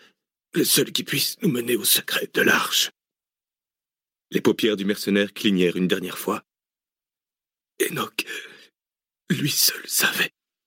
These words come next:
Enoch et ceux avec qui il a partagé son secret. Kirill ferma doucement les yeux. Sa tête tomba en arrière. «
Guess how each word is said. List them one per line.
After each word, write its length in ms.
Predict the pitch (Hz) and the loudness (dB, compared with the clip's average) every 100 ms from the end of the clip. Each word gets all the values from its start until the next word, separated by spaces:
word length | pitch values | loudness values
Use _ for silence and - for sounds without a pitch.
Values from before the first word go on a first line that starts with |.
| _ _ _ _ _ _ - | _ _ _ _ _ _ 0
Enoch 340 | - - - - - - _ _ _ _ _ _ _ | 0 0 -6 -8 -18 -20 _ _ _ _ _ _ _
et 100 | - | -4
ceux 280 | - - - _ _ _ _ - | -2 -4 -6 _ _ _ _ -10
avec 300 | - 113 - - | -6 -6 -6 -2
qui 240 | - - - | -2 -2 -6
il 100 | 92 | -6
a 80 | 85 | -4
partagé 540 | - - - - - | -6 -4 -2 -2 -2
son 180 | - - | -6 -4
secret. 400 | - - - - - - - _ _ _ _ _ _ _ _ _ _ | -4 -4 -6 -8 -16 -20 -20 _ _ _ _ _ _ _ _ _ _
Kirill 340 | - 95 95 95 | 0 2 4 2
ferma 300 | - 98 101 | 0 0 0
doucement 300 | 101 - 90 | -2 -2 -2
les 220 | 85 80 | -2 -4
yeux. 160 | 82 - _ _ _ _ _ | -6 -8 _ _ _ _ _
Sa 160 | - 110 | -2 0
tête 260 | - 87 - | 2 0 0
tomba 220 | 90 85 | -2 0
en 100 | 85 | -2
arrière. « 400 | 82 80 - | -4 -6 -12